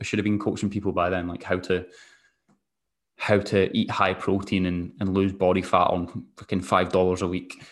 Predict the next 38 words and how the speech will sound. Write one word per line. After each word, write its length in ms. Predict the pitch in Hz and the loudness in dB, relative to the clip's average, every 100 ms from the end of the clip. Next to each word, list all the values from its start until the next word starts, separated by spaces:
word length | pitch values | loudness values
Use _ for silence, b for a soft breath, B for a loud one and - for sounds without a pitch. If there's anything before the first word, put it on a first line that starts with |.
| B | B
Um, 480 | - 87 87 87 92 - | -2 0 0 -2 -6 -2
it 160 | 113 107 | 0 4
was 380 | 107 101 98 | 4 4 0
the 140 | - 110 | 4 4
lowest 440 | 98 104 98 101 | 6 4 2 0
budget 360 | 107 101 98 90 | 2 4 2 2
meal. 180 | 98 92 | 4 4
I've 100 | 98 | 2
seen 180 | 123 | 2
us 160 | 110 107 | 2 2
go, 140 | 107 | 0
like, 200 | 98 90 | 0 0
four 580 | - - 113 101 98 92 98 | -4 -4 2 4 4 0 0
days 240 | 101 95 | 0 2
in 60 | 92 | 0
a 80 | |
row 180 | 87 90 | 0 0
eating 200 | 92 92 | -2 -2
the 60 | 92 | -4
same 300 | - 92 92 | 0 0 2
meal, 300 | 98 90 - B B B - | 0 -2 -6 B B B -4
um, 400 | 90 87 90 95 | -2 -2 -4 -4
well, 120 | 101 | -4
the 80 | 87 | -4
same 280 | - 98 90 | 0 0 0
two 260 | - 101 | 0 0
meals 360 | 98 98 90 90 | 2 0 -2 -4
in 100 | 90 | -6
a 40 | 87 | 4
day, 300 | 98 90 92 | 4 4 0
and 160 | 92 90 | -4 -2
just, 200 | 98 95 | -2 0
like, 140 | 87 | 2
not 280 | 98 92 - | 2 2 0
eating 260 | 104 98 107 | 0 2 2
later 220 | 104 107 | 4 4
at 80 | - | 4
night. 220 | 113 | 2